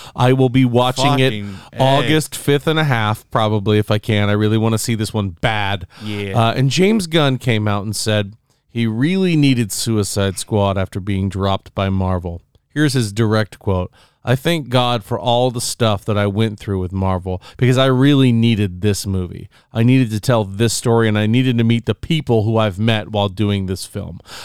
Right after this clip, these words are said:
Speaker 1: I think he's talking specifically about John Cena,
Speaker 2: Mm-hmm.
Speaker 1: uh, Margot Robbie,
Speaker 2: Mm-hmm.
Speaker 1: and most likely Idris Elba.
Speaker 2: Yeah.
Speaker 1: Everyone else, I think he knows personally already.
Speaker 2: <laughs> Yeah, they're all his cousins, actually. <laughs>
Speaker 1: Right. Like, his brother is playing Weasel.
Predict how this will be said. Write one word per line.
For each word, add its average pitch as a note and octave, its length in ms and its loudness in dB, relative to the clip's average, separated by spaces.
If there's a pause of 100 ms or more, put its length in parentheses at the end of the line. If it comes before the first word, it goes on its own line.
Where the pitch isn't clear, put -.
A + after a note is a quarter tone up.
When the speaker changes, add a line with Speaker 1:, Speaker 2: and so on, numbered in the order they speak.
Speaker 1:
I C#3 140 2
think D3+ 260 0
he's C#3 220 2
talking C3 400 -2
specifically A#2+ 720 -2
about G#2 320 0
John G#2 240 0
Cena, E3 420 0
Speaker 2:
Mm-hmm. A2 960 -10
Speaker 1:
uh, G#2 440 2 (100)
Margot A#2+ 400 2
Robbie, B2+ 500 2 (160)
Speaker 2:
Mm-hmm. G#2 360 -10 (160)
Speaker 1:
and A#2+ 200 2
most B2 300 2
likely B2+ 400 0
Idris A2 260 0
Elba. F#2+ 440 -4
Speaker 2:
Yeah. G2 220 -18 (100)
Speaker 1:
Everyone G3+ 360 2
else, F#3+ 300 2
I C#3 80 2
think E3 220 2
he E3 140 2
knows C3+ 200 4
personally A#2 540 0
already. G#2 380 0
Speaker 2:
<laughs> - 40 -12
Yeah, D#3+ 140 0 (200)
they're D#3+ 140 4
all E3+ 120 4
his D#3+ 180 -2
cousins, B2+ 420 -2
actually. E3 540 -2
<laughs> A2+ 100 2
Speaker 1:
Right. G2+ 240 -2 (320)
Like, A2 340 0
his D#3+ 300 0
brother D3 480 2
is B2 120 -2
playing C3+ 360 0
Weasel. G2 440 0